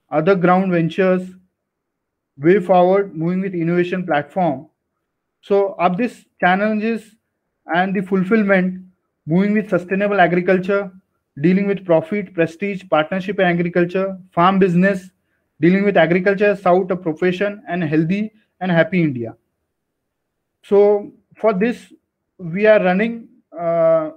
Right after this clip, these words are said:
R Q R F T R based agribusiness incubation. The major objectives are in order to fulfill the lab to land by promotion of new technologies and varieties through agri startups. Uh, pan India basis,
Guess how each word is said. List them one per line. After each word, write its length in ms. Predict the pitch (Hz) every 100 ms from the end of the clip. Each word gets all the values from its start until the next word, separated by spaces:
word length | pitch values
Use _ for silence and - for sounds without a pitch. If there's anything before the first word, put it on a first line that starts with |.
| 139
R 140 | 170
Q 120 | 185 226
R 120 | 208
F 160 | 190
T 60 | 214
R 100 | 208
based 280 | 170 196 190
agribusiness 640 | 160 175 190 190 196 190
incubation. 840 | 165 160 196 185 175 147 156 - _ _ _ _ _ _ _ _ _ _
The 80 | 160
major 280 | 170 185 220
objectives 680 | 208 180 190 220 220 202 -
are 320 | 180 180 180 - _ _ _
in 140 | 185 185
order 220 | 185 202
to 140 | 220
fulfill 360 | 185 180 196 208
the 120 | 196
lab 320 | 156 175 180
to 100 | 208
land 320 | 180 180 196
by 100 | 185
promotion 460 | 180 170 175 180 185
of 140 | 185
new 180 | 165 190
technologies 720 | 185 180 180 180 185 202 - _ _ _ -
and 140 | 185
varieties 460 | 175 175 180 196 185
through 140 | 180
agri 260 | 156 156 180
startups. 580 | 180 165 175 190 - _ _ _ _ _ _ _ _ _ _ _ _ _ _ _ _ _ 165
Uh, 180 | 180
pan 300 | 175 185 214
India 240 | 220 214 220
basis, 540 | 196 190 240 233 -